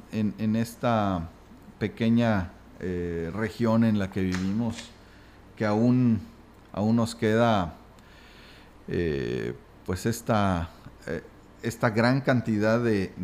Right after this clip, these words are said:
de zonas boscosas, de agua. La gente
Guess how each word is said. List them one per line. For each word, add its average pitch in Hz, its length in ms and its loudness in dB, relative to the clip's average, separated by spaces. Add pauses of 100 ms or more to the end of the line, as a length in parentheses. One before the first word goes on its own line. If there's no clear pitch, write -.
(120)
de 87 480 -2
zonas 107 480 -2
boscosas, 95 1000 -2
de 76 160 -4
agua. 92 580 0
La 90 160 -2
gente 104 640 0